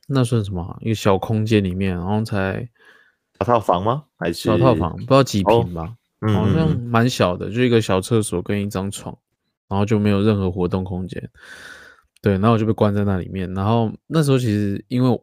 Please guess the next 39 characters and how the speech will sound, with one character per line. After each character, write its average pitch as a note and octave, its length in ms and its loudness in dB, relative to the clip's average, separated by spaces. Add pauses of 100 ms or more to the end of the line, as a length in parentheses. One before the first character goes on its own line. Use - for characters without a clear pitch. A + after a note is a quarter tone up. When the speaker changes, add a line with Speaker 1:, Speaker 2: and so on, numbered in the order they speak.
(120)
Speaker 1:
我 A2 140 -2
不 A2 80 0
是 A#2 160 2
说 A#2 200 0
我 G2 120 0
心 G2 220 -6
情 F#2+ 180 -6
其 F#2 120 -8
实 F#2 80 -2
很 E2+ 120 -8
糟 - 300 -10
糕 - 120 -16 (140)
嘛， - 80 -20 (440)
然 G#2 120 0
后 G#2 100 4
那 A2 120 4
时 G#2 100 2
候 F#2+ 160 4
关 F#2+ 220 2
在 F#2+ 160 0
那 F#2 200 -2
种 F#2 300 -6
阴 G#2 180 -4
暗 G2 120 -2
的 F2+ 80 -6
角 F2 240 -6
落 F#2 180 -4
这 G2 140 -8
样， - 80 -4
<laughs> A2+ 220 -2
然 A2+ 100 2
后 - 0 -
我 A2+ 60 6
就 A2+ 60 6
觉 G#2+ 160 2
得 G2+ 80 2
更 A2 260 4
可 - 220 -4
怜。 A#2 140 -12